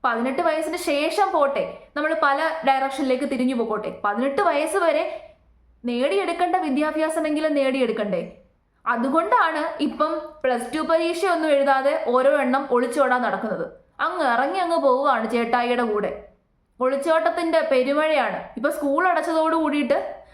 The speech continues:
അവധിക്കാലം ആയതോട് കൂടിയിട്ട് എത്ര കല്യാണങ്ങളാണ് നടന്നതെന്ന് നിങ്ങൾക്ക് അറിയാമോ? പതിനെട്ട് വയസ്സിന് താഴെയുള്ളേ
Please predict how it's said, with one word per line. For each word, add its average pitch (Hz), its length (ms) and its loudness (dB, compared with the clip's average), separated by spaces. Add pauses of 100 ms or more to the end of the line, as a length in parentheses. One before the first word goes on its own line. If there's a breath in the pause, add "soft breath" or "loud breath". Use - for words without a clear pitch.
(140)
അവധിക്കാലം 294 640 0
ആയതോട് 311 360 0
കൂടിയിട്ട് 294 340 0
എത്ര 320 600 -2
കല്യാണങ്ങളാണ് 311 640 0
നടന്നതെന്ന് 285 360 0
നിങ്ങൾക്ക് 277 180 0
അറിയാമോ? 233 540 -2 (380 loud breath)
പതിനെട്ട് 269 320 0
വയസ്സിന് 285 340 0
താഴെയുള്ളേ 247 680 0